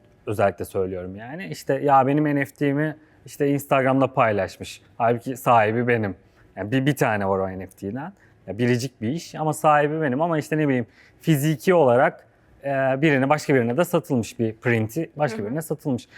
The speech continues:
Speaker 1: Ya burada da aslında bir, e, ahlaki bir durum çıkıyor
Speaker 2: Evet,
Speaker 1: ortaya.
Speaker 2: evet.
Speaker 1: Sen nasıl bakıyorsun buna?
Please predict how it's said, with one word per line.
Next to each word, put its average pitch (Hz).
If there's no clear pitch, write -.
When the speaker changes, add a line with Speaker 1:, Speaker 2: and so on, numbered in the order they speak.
Speaker 1:
Ya 123
burada 170
da 240
aslında 139
bir, 110
e, 113
ahlaki 117
bir 107
durum 101
çıkıyor 95
Speaker 2:
Evet, 185
Speaker 1:
ortaya. 95
Speaker 2:
evet. 90
Speaker 1:
Sen 208
nasıl 233
bakıyorsun 104
buna? 127